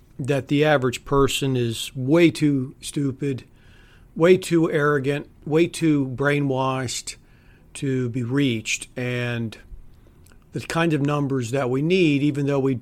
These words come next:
don't need a majority, that's for sure, probably just isn't realistic, not even remotely close, not even getting one-tenth of one percent of the numbers we need is realistic.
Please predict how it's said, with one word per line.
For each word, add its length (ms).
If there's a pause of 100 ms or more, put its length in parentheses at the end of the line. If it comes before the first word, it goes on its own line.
don't 360
need 220
a 40
majority, 640
that's 180
for 160
sure, 640 (720)
probably 480
just 380 (760)
isn't 280
realistic, 840
not 180
even 460
remotely 460
close, 560
not 180
even 220
getting 420
one-tenth 640
of 80
one 220
percent 600
of 300
the 80
numbers 460
we 100
need 320
is 240
realistic. 720